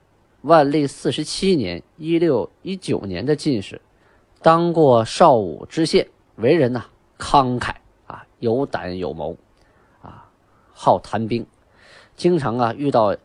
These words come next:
老校啊、退卒啊，就是些退役的老兵啊、啊军官呐，就跟人家谈上塞上之事啊、边疆之事，了解边疆的地形险要啊，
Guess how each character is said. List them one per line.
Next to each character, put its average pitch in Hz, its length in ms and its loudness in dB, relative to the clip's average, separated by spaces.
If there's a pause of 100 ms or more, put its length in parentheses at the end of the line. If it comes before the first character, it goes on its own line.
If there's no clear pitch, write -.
老 92 360 -4
校 151 260 4
啊、 110 180 2
退 131 320 -6
卒 101 180 -10
啊， 139 220 -2
就 113 120 -6
是 104 80 -6
些 117 240 -6 (280)
退 151 220 0
役 147 120 0
的 104 100 0
老 85 180 0
兵 156 220 0
啊、 127 460 -2
啊 90 340 -10
军 139 220 -4
官 151 180 0
呐， 131 140 -4 (220)
就 - 60 -18
跟 95 140 -10
人 98 60 -10
家 101 80 -8
谈 92 320 -10
上 104 160 -10 (440)
塞 95 240 -2
上 98 200 -10
之 135 120 -10
事 175 280 -6
啊、 - 260 -20
边 117 180 -6
疆 110 180 -6
之 107 120 -8
事， 107 180 -10 (600)
了 101 300 -2
解 65 280 -12 (140)
边 107 260 -6
疆 104 220 -4
的 95 60 -8
地 110 200 -8
形 113 440 -6
险 101 380 -6
要 135 360 2
啊， 101 240 -10